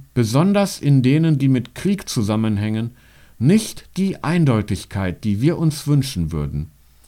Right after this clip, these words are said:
Uneindeutigkeit aber kann nur dadurch überwunden werden, dass man sich ihr stellt. Das aber bedeutet,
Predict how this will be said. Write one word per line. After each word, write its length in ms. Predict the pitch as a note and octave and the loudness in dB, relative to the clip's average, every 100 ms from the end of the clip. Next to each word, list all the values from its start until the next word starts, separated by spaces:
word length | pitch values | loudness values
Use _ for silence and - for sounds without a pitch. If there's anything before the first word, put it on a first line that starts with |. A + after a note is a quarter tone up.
| - - - - - | -20 -20 -20 -20 -2
Uneindeutigkeit 1040 | G3+ A#3+ G3 F#3+ F3+ F3 F3 - F3 E3 - | 2 2 2 2 2 0 -2 -2 0 0 0
aber 240 | D3+ D3 | 2 2
kann 320 | - C#3+ C3 | 2 2 4
nur 180 | E3+ A3 | 4 4
dadurch 580 | D3 D#3+ F3+ F3 E3+ - | 2 0 0 2 0 0
überwunden 720 | C#3+ C#3 B2 D3 D#3 C#3 B2 | 0 0 0 0 2 0 0
werden, 380 | B2 A#2+ B2+ C3 - - - - | 0 -2 -4 -8 -20 -20 -20 -4
dass 260 | B2+ C3+ | -4 -2
man 200 | C#3+ C3 | 0 0
sich 280 | G#2+ A2+ - | 2 -2 -4
ihr 200 | A#2 A2 | -4 -4
stellt. 680 | G#2+ - - E3 G#2 - - _ _ _ - - - - | -4 -6 -2 0 0 -4 -20 _ _ _ -20 -20 -20 -6
Das 220 | E3 F3+ | -4 -2
aber 200 | F3+ F3 | 0 0
bedeutet, 640 | D#3+ C#3 C#3 E3 G3 F#3+ | 2 2 4 2 2 -4